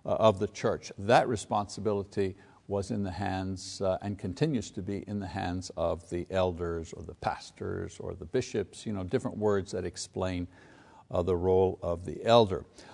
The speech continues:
Also, you could have many deacons doing small tasks. It didn't have to be a huge responsibility. It could be a small task,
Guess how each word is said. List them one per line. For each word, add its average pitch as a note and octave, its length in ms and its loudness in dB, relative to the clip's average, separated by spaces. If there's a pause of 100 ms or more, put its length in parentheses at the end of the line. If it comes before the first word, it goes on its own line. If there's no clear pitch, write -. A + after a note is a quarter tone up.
(120)
Also, F#3 420 12
you D#3 200 6
could D#3 160 8
have D#3 220 8
many F3 360 8
deacons A2 680 4
doing C3 500 8
small C3 480 6
tasks. E3 540 2
It C3 100 -2
didn't F#3 200 2
have E3+ 260 2
to D3+ 100 -2
be C3+ 220 2
a G#2 40 4
huge D3+ 760 4
responsibility. A2+ 960 0
It - 60 -6
could C#3 160 -2
be B2 120 0
a A2+ 60 2
small A2 420 2
task, F3 560 0